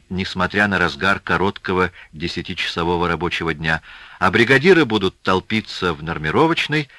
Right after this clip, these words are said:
и писать в нарядах тухту. И изо всех десятников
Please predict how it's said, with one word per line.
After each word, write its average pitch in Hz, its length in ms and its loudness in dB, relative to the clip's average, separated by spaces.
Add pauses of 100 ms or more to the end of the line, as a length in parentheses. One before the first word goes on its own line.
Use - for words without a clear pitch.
(220)
и 131 240 0
писать 110 540 -2
в 101 80 -10
нарядах 87 480 0
тухту. - 520 -8 (1160)
И 151 280 0
изо 110 200 2
всех 95 340 0
десятников 117 960 -2